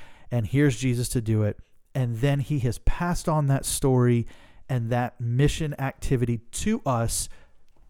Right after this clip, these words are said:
to go and continue making peace or helping people make peace between God and man.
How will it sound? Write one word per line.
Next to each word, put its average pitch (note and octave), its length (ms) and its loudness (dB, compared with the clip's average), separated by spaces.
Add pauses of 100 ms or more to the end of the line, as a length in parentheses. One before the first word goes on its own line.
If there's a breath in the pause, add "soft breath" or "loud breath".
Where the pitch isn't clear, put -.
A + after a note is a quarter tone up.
(100)
to D#3+ 120 2
go D3 580 2
and C3 200 -4
continue B2 1120 0 (360)
making C#3 480 2
peace A#2+ 400 -2
or B2+ 80 -2
helping C3+ 320 -2
people B2 260 -4
make B2 220 -6
peace A#2+ 240 -2
between A#2 300 -4
God A2+ 240 0
and A2 120 0
man. A2 300 0